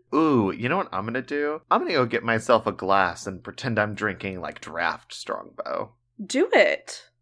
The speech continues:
Speaker 1: Let me just decant my cider. These cups are not sixteen ounces, is what I just learned.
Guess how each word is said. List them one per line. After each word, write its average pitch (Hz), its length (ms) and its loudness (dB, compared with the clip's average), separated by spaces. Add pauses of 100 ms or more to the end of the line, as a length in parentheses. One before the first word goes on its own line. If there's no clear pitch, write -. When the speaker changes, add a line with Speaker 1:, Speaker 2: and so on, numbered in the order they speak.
(120)
Speaker 1:
Let - 160 -10
me 90 80 -10
just - 400 -12
decant 101 680 -6
my 85 200 -6
cider. 85 720 -4 (3250)
These 113 440 -2
cups - 480 -6
are 98 220 0
not 101 400 -2
sixteen 139 480 -8
ounces, 110 460 -8
is 82 160 -16
what 85 120 -4
I 87 100 -6
just 87 280 -10
learned. 95 400 -4